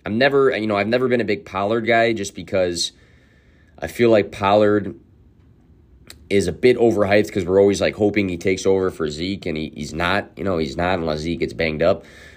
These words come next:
Um, Kareem Hunt, I think, is very undervalued, just seeing what he's done, uh, in twenty twenty as a top ten running back, and also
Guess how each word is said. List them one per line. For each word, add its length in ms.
Um, 340
Kareem 440
Hunt, 280
I 100
think, 220
is 160
very 320
undervalued, 600
just 160
seeing 240
what 120
he's 260
done, 440
uh, 400
in 80
twenty 320
twenty 460
as 120
a 80
top 280
ten 180
running 260
back, 320
and 80
also 560